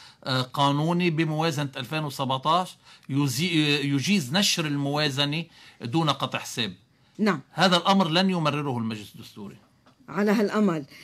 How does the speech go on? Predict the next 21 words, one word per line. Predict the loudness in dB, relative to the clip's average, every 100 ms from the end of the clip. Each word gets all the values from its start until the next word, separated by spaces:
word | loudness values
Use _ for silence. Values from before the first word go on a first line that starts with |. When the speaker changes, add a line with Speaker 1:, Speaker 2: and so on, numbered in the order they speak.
| -20 2
Speaker 2:
آه، | 4 6
قديش | 4 4 4 4 2
لازم | 2 2
يكون | 0 2 2 2
نصاب | 0 -4 -2
الجلسة | -2 -2 -2 -4 -2 -2
ونصاب | -2 -4 -6 -8 -8
القرار؟ | -10 -10 -12 -10 -12 -16 -20 -20 -2
Speaker 1:
هلأ | 0 0 0
بالعودة | 2 4 4
إلى | 2 2 4 4
القانون | 2 -2 -2 -2 -2
ميتين | -4 -4
وخمسين | -4 -6 -6 -4 -2
على | -2
تلاتة | -4 -8 -8
وتسعين، | -10 -10 -4 -4
وتحديدًا | -2 -6 -6 -4 -4 -4 -4
المادة | -4 -4 -6
احداعش | -10 -2 -2 -2 -6 -6
منه، | -4 -4